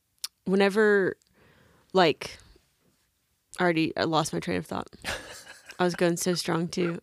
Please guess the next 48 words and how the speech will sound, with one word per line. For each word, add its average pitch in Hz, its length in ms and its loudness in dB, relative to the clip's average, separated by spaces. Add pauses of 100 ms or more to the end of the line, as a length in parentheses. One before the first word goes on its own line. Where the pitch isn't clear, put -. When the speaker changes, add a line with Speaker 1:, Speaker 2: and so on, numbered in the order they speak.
Speaker 1:
I 180 100 6
was 180 140 2
listening 233 300 2
to 247 40 2
that 240 120 0
podcast. 202 680 2
Speaker 2:
No, 151 140 4
that's 330 200 8
what 220 140 6
Speaker 1:
Ooh, - 80 4
Speaker 2:
you 139 60 4
do. 139 240 4
That's 320 240 8
your 285 100 8
move, 202 300 8
Speaker 1:
ooh. - 40 -2
Speaker 2:
is 123 220 0
you, 131 160 2
like, 120 260 0 (160)
you 151 60 4
Speaker 1:
I 147 40 6
Speaker 2:
come 175 260 6
Speaker 1:
thought - 20 4
I - 140 6
Speaker 2:
at 294 60 8
the - 100 8
Speaker 1:
would 151 60 2
get 147 100 6
Speaker 2:
beginning 247 260 8
Speaker 1:
it. 151 60 6
Speaker 2:
of - 80 4
Speaker 1:
I - 20 6
Speaker 2:
the 131 60 4
Speaker 1:
thought - 160 2
I - 20 4
Speaker 2:
story 139 240 6
Speaker 1:
would 131 60 -2
Speaker 2:
with 139 200 4
Speaker 1:
get - 80 0
Speaker 2:
a 127 60 6
Speaker 1:
it. 117 140 0
Speaker 2:
lot 117 400 2
of 120 160 -2
vigor. 123 580 0 (160)
Speaker 1:
Yes. 202 540 4
Speaker 2:
And, 139 180 4
and - 20 0
I'm, 135 300 2